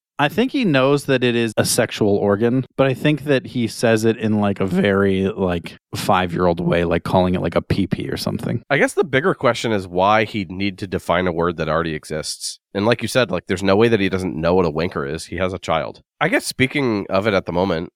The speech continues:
Speaker 2: how old would you venture to guess Ted Lasso is? Like,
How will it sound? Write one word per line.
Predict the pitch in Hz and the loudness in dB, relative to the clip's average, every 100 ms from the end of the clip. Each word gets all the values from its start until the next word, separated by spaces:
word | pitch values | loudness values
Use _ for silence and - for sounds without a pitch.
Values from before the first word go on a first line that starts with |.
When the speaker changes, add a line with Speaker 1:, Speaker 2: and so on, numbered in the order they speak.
| - | -6
Speaker 2:
how | 120 156 | 0 2
old | 269 320 | 2 0
would | 190 151 | 0 0
you | 110 | 2
venture | 107 131 | 2 0
to | 101 | -2
guess | 85 95 - - - | 0 0 -2 -10 -4
Ted | 104 | -2
Lasso | 92 98 92 82 | 2 0 0 -2
is? | 95 71 - | -2 -4 -10
Like, | 82 | -12